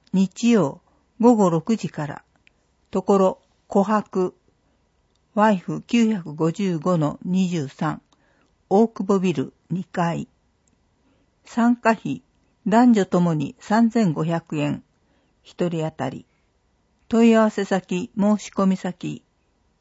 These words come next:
小原。電話、零九零三四一五の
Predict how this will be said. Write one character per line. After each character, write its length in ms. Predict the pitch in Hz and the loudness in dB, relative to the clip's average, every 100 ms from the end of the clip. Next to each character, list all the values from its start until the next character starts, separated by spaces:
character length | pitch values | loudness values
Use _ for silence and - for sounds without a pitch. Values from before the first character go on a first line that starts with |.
| _ | _
小 140 | - 254 | -2 0
原。 400 | 226 165 151 - _ _ _ _ _ _ _ _ _ - | 0 -2 -4 -8 _ _ _ _ _ _ _ _ _ -6
電 320 | 175 208 202 | 0 2 4
話、 240 | 196 175 - _ _ | 2 0 -4 _ _
零 300 | 196 226 254 | 0 2 2
九 320 | - 247 196 | 0 2 2
零 320 | 165 170 156 - _ _ _ | 2 0 -2 -8 _ _ _
三 420 | - 247 254 254 | 0 4 6 6
四 240 | 247 170 | 6 4
一 300 | 165 - 202 | 0 -4 -4
五 280 | 180 190 170 | 2 2 2
の 220 | 139 - | 0 -4